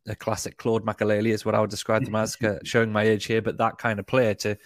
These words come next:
Speaker 1: uh, Cheick Tioté was, was that for a while. Someone who really is that kind of defensive cover, which allows your other two midfielders to maraud a bit more. Um, we don't have that.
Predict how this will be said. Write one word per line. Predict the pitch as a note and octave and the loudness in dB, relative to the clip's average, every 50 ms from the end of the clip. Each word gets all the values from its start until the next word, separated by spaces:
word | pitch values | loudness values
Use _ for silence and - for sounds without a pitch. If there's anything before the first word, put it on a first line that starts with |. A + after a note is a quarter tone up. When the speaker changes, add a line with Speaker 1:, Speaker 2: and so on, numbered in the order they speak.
| - - - _ _ | -18 -20 -20 _ _
Speaker 1:
uh, | A2+ A#2 A#2+ A2+ | 2 2 2 4
Cheick | - A3 G#3+ | 2 0 0
Tioté | - - D3 A#2+ A2+ G#2 A#2+ C3 | 4 6 6 6 6 4 0 -2
was, | C3+ C3+ A2 - - | -2 -2 -4 -4 -4
was | A#2 A2 - | -6 -2 0
that | A2+ A#2 B2 - - | 2 0 0 -2 -4
for | - - | -2 -2
a | A#2 | 0
while. | G#2+ G#2+ A2+ A#2 B2 A#2 - - - _ _ _ _ _ _ _ - | 2 2 2 0 0 -4 -10 -20 -20 _ _ _ _ _ _ _ -8
Someone | - - D#3+ C#3 C3 | -4 -2 0 0 0
who | A#2+ B2 A#2+ | 0 0 2
really | A#2+ C3+ C3 B2 B2 | 2 2 2 2 2
is | B2 A#2 - - | 2 0 0 -2
that | A#2 - - | -4 -4 -2
kind | - A#2+ A2 G#2+ G#2+ | -4 -4 -2 -2 -4
of | G2+ - - - _ _ _ _ _ _ _ _ | -6 -6 -10 -18 _ _ _ _ _ _ _ _
defensive | - - - D3+ D3 C3 - C3+ - | -8 0 0 0 0 2 -2 -6 -4
cover, | - - A2 G2+ G#2+ | -2 -2 0 0 0
which | G#2 F2 - - | 0 0 -2 -2
allows | A#2 A2 A2 A2 G#2 - | -2 0 0 0 -2 -2
your | A#2 A2+ | -4 -2
other | A#2+ A#2 | -2 -4
two | A2+ - - A#2 | -4 -4 -4 -4
midfielders | A2+ G#2+ - - A2 G#2 G2 G2+ F#2+ - | -4 -4 -6 -4 -4 -4 -4 -4 -6 -6
to | - A2 | -6 -4
maraud | G#2 G#2 G#2+ A2 G#2+ A2 G2+ | -2 -2 0 2 2 2 0
a | F#2+ | 0
bit | F#2+ - - | -4 -8 -8
more. | F#2+ F#2+ F#2+ G2 - - | -8 -8 -6 -6 -8 -4
Um, | - G2+ G2+ G#2 | -4 -4 -2 -2
we | G2 G2 | -6 -6
don't | G2 - C3+ C3+ B2+ - - | -2 0 0 0 -2 -4 -6
have | - A2+ A2 A2 | -8 -8 -8 -6
that. | - G#2+ A#2+ C3 - | -6 -6 -6 -6 -8